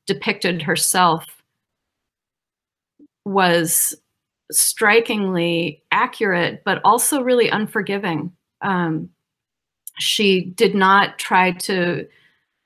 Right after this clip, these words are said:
elevate or glorify or smooth over, and the energy, and you can see this in particular in this work in the background,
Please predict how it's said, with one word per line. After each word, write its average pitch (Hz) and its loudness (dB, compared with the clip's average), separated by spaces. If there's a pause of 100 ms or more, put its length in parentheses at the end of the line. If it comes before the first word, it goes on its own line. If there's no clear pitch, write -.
(200)
elevate 196 0 (220)
or 165 0
glorify 190 4
or 165 0
smooth 202 -2
over, 185 0 (100)
and 175 -4 (520)
the 185 0
energy, 220 2
and 180 0
you 190 -6
can 202 -4
see 226 -2
this 202 -2
in 185 -4
particular 180 -2
in 165 0
this 170 -2
work 180 -2
in 175 0
the 160 0
background, 170 2